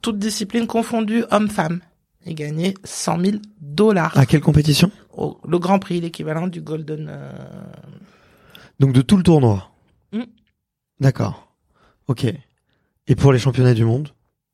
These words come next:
Speaker 1: Il y a
Speaker 2: Les
Speaker 1: pas,
Speaker 2: champ-
Speaker 1: les championnats du monde, c'est pas, t'as pas de rémunération. C'est un championnat.
Speaker 2: Donc quand t'es championne d'Europe, euh, et vice-championne du monde en salle, il y a pas de rémunération.
Speaker 1: Pas de rémunération par ta, par la fédération à l'époque.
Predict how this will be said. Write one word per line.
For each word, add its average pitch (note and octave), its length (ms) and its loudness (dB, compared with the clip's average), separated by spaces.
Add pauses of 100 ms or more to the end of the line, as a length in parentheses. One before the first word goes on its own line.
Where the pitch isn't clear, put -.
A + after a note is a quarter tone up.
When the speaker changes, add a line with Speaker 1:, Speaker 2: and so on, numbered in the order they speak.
(220)
Speaker 1:
Il E3 60 -10
y - 20 -2
a D3 40 6
Speaker 2:
Les A2+ 40 6
Speaker 1:
pas, - 60 2
Speaker 2:
champ- C3 80 6 (260)
Speaker 1:
les G3 60 -4
championnats B3 300 -2
du A#3 100 -4
monde, C#4 160 -4
c'est A3+ 160 -6
pas, A#3+ 300 -2 (100)
t'as G#3+ 80 -4
pas B3+ 140 -2
de B3+ 80 -4
rémunération. G3+ 580 -6 (460)
C'est - 140 -10
un F#3+ 40 -4
championnat. F#3+ 460 -6 (160)
Speaker 2:
Donc A#2+ 100 2
quand C#3 120 4
t'es C#3+ 220 4
championne D#3+ 520 2
d'Europe, C3 400 4 (1080)
euh, B2 260 4
et C3+ 80 2
vice-championne C3+ 640 2
du B2 100 4
monde B2+ 240 4
en A2 80 4
salle, C3+ 400 2 (500)
il C3+ 60 0
y - 20 6
a A#2+ 40 4
pas D#3 100 6
de D3+ 60 4
rémunération. B2+ 600 2 (120)
Speaker 1:
Pas B3 100 6
de A3 80 -2
rémunération G3+ 640 4
par A#3+ 340 -2
ta, - 120 0
par E3+ 240 -2
la E3 100 2
fédération E3+ 1160 0
à E3+ 80 2
l'époque. D#3 380 0